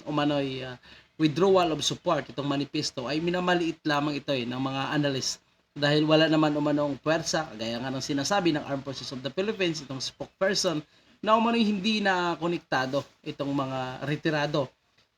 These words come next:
sa mga aktibo. Ah, so, wala umano itong bigat. Kumbaga, wala naman sila umanong, ah, chain of command. Wala naman silang mga tauhan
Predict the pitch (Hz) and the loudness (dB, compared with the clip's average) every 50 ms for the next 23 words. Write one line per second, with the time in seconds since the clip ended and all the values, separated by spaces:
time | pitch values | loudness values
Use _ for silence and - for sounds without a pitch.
0 | _ _ - 147 143 143 147 143 143 143 139 135 135 127 - - 151 - - - | _ _ -4 -2 0 2 2 0 0 0 -2 -2 -4 -4 -6 -6 -8 -8 -4 -2
1 | 170 165 147 139 160 143 - - _ _ _ _ _ _ _ _ _ 135 135 135 | 0 0 0 0 -2 -4 -4 -8 _ _ _ _ _ _ _ _ _ -6 -6 -6
2 | 131 127 - - 151 147 143 143 139 135 139 139 120 104 - - _ _ _ - | -6 -6 -6 -4 -4 -2 -2 -4 -4 -6 -6 -8 -10 -12 -14 -18 _ _ _ 2
3 | 160 165 180 185 - 160 160 160 156 151 143 - - 143 135 131 131 127 131 131 | 4 6 6 6 6 4 4 2 2 2 0 -2 -2 -4 -4 -4 -6 -6 -8 -2
4 | 127 180 196 196 190 - - _ _ _ - _ - 147 143 151 151 - 170 160 | 2 4 4 6 4 2 -2 _ _ _ -12 _ -4 -2 0 0 2 2 2 2
5 | 143 135 127 131 143 139 139 139 143 143 143 143 139 - - 151 151 135 135 139 | 2 2 2 2 0 0 0 0 2 2 2 0 0 -2 -2 -2 -2 -2 0 0
6 | 139 143 139 139 135 135 131 131 131 127 123 - - - - _ _ _ - 170 | 0 0 0 -2 -2 -4 -4 -6 -6 -8 -8 -12 -18 -20 -20 _ _ _ 0 0
7 | 170 165 156 143 - - 165 185 196 175 151 123 110 - - _ - 139 139 117 | 2 2 0 -2 -4 -4 -2 0 0 0 0 -2 -4 -8 -14 _ -10 -6 -6 -4
8 | 117 127 127 131 131 - - 131 131 127 127 127 127 123 - - - 160 170 - | -4 -4 -4 -4 -4 -6 -6 -6 -4 -4 -4 -4 -4 -6 -6 -6 -4 -4 -2 -2
9 | 165 156 147 139 | 0 0 0 -2